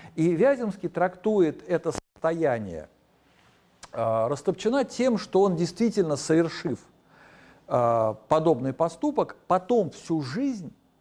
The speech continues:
раскаивался в содеянном. И, э, вот как бы, да, он, он, он, он вынужден был совершить этот шаг, но всю жизнь он жил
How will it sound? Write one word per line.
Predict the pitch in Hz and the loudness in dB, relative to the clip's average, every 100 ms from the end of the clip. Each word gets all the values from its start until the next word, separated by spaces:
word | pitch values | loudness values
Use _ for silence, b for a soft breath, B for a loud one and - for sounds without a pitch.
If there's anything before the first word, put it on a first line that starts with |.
| _ _ _ | _ _ _
раскаивался | - 151 147 - 165 170 175 170 165 - 170 - _ _ _ _ _ _ - | -2 -2 -2 -4 2 2 2 -2 -6 -8 -12 -14 _ _ _ _ _ _ -6
в | |
содеянном. | 147 127 117 85 - _ _ _ _ _ B B - | -2 -2 -4 -8 -16 _ _ _ _ _ B B 0
И, | 185 185 180 | 4 4 4
э, | 180 147 147 | 2 2 2
вот | 151 170 - _ _ _ _ | 0 -4 -10 _ _ _ _
как | 190 156 | 0 2
бы, | 165 | 4
да, | 196 151 | 4 2
он, | 160 | 0
он, | 165 - | -6 -6
он, | 185 185 | -6 -2
он | 185 | -2
вынужден | 151 247 233 160 151 | 2 2 2 0 -2
был | 139 | -4
совершить | 127 156 139 135 | -4 -6 -6 -8
этот | 123 117 | -8 -10
шаг, | - 120 - - B B | -4 -4 -4 -14 B B
но | 156 165 | 0 0
всю | - 262 285 | 2 2 4
жизнь | 190 196 117 - _ | 4 2 0 -6 _
он | 160 208 196 - | 4 4 2 -4
жил | 135 135 196 185 | -2 2 2 0